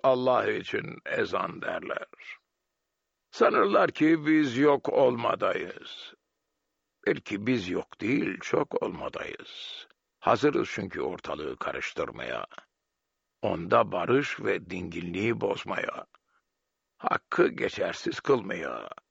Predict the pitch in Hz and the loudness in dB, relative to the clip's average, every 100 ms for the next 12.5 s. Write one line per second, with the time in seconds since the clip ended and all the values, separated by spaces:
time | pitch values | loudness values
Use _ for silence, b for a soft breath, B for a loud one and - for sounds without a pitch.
0 | _ - 107 107 - 175 135 - - 120 | _ 0 2 2 2 4 4 2 0 0
1 | 107 - 104 92 71 62 - - B B | 0 -2 -6 -4 -4 -6 -10 -12 B B
2 | - 120 156 160 156 160 151 139 165 165 | 2 6 6 6 4 4 2 6 4 6
3 | 160 - 139 135 107 101 95 - - - | 2 2 0 0 2 2 0 -4 -6 -6
4 | 98 101 135 131 170 127 170 165 147 135 | -2 4 4 6 2 2 4 4 6 4
5 | 120 117 - 101 92 87 - - - _ | 4 0 -2 -2 -2 -2 -6 -12 -20 _
6 | _ _ _ _ _ _ _ _ _ _ | _ _ _ _ _ _ _ _ _ _
7 | _ _ _ _ _ _ _ - 165 156 | _ _ _ _ _ _ _ 4 6 8
8 | 160 143 131 - 101 - 123 113 147 135 | 6 6 4 0 -6 2 4 6 4 6
9 | 131 120 117 101 92 85 - - - _ | 4 4 2 0 0 -2 -4 -10 -20 _
10 | _ - 156 - 160 - 143 135 123 123 | _ 0 0 2 0 2 2 2 2 2
11 | 117 120 - - 120 117 104 98 98 - | 4 2 2 0 2 2 0 0 0 -2
12 | 92 98 - - | -4 -4 -6 -4